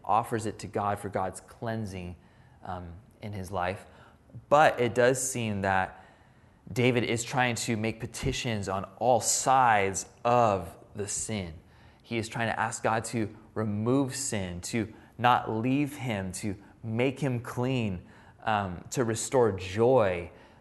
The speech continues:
because of what he had done. And there's just this repetition of petitions, but it's not, it doesn't seem here at least, that he's just saying it over and over again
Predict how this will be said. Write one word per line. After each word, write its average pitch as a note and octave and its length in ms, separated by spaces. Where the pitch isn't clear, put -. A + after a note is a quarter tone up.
because A#2 400
of F#2+ 140
what F#2+ 140
he A2 200
had F2+ 260
done. F#2 420
And G2 460
there's A2+ 160
just C#3 160
this A2 120
repetition B2 720
of G#2+ 200
petitions, G#2+ 680
but A2+ 160
it's A2 240
not, C3 560
it C3 60
doesn't B2 200
seem E3+ 340
here C3 120
at G2 200
least, G#2 360
that G#2 400
he's B2+ 200
just A#2+ 160
saying C3 160
it G#2 100
over B2 200
and A2 100
over A2+ 160
again G2 460